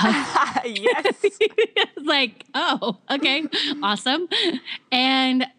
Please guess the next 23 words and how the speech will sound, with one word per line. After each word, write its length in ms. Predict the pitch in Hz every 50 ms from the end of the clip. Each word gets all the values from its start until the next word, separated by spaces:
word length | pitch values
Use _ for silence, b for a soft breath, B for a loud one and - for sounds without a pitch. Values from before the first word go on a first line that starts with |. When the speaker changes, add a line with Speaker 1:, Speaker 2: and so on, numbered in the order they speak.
| _ _ -
Speaker 2:
she 240 | 262 - - 269 262
said, 680 | 240 - - 254 233 233 226 220 220 220 214 208 196 202 -
um, 360 | 202 190 214 214 202 202 202 -
"And 140 | 220 233 240
I 100 | 247 247
can 160 | - 277 262
tell 360 | 269 - - - 359 403 403
you're 140 | 240 208 196
the 100 | 190 196
type 180 | 202 208 202
of 80 | 214 202
person 280 | 208 214 208 208 220 214
who 100 | 214 214
doesn't 280 | 185 185 180 175 190 190
care 180 | 196 190 180 170
what 120 | 175 170
anyone 280 | 165 165 165 160 160 165
else 160 | 160 170 -
thinks. 420 | - 330 311 - - - - -
Like, 200 | - 143 143 -
you're 100 | 160 170
just 180 | 170 175 - -
confident 580 | - - 147 170 175 - 214 233 254 254 247